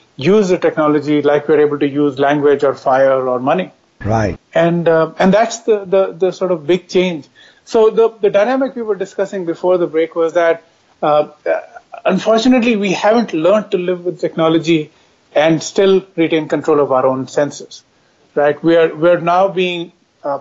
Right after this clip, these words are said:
Speaker 1: made more and more distracted. We're being connected for longer term, uh, uh, sort of longer periods,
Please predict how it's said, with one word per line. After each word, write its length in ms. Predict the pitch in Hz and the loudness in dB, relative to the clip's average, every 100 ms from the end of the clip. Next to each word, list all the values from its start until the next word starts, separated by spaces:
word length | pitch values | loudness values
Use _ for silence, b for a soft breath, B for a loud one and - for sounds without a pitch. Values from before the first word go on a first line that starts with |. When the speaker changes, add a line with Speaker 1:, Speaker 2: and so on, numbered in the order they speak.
| 160 | -8
Speaker 1:
made 280 | 156 165 147 | -6 -4 -2
more 220 | 151 170 | 0 0
and 100 | 170 | 0
more 200 | 160 156 | 0 0
distracted. 580 | 135 - 151 156 220 233 _ - | -2 -4 -4 -2 -2 -4 _ -4
We're 140 | 151 143 | 0 0
being 420 | 156 156 156 156 b b b b | 0 0 0 -4 b b b b
connected 480 | 175 175 196 196 180 | 0 2 2 0 0
for 160 | 175 160 | 0 2
longer 360 | 151 151 156 | 2 2 0
term, 260 | 147 160 156 - - 151 | 2 0 0 -6 -10 -4
uh, 40 | |
uh, 720 | 139 135 139 147 131 127 120 | 0 0 -4 -6 -2 -2 -2
sort 220 | - 143 | -2 -2
of 80 | 127 | 0
longer 260 | 135 151 147 | 2 2 0
periods, 540 | 165 180 220 214 - | 2 4 4 0 -6